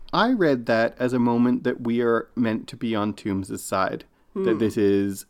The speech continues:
Speaker 1: a kind of, uh, stale poke at political correctness gone mad.
Speaker 2: Hmm.
Speaker 1: That Toombs is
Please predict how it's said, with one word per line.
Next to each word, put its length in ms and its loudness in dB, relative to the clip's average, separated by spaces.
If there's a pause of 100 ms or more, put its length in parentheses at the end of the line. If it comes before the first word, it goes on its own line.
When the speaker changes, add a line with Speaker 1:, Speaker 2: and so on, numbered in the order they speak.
(140)
Speaker 1:
a 540 0 (580)
kind 480 -4
of, 340 -6 (100)
uh, 440 0 (1900)
stale 680 2
poke 580 -2
at 260 -4
political 460 -8
correctness 580 -4
gone 300 -4
mad. 420 -6 (360)
Speaker 2:
Hmm. 220 0
Speaker 1:
That 220 0 (520)
Toombs 460 4
is 560 2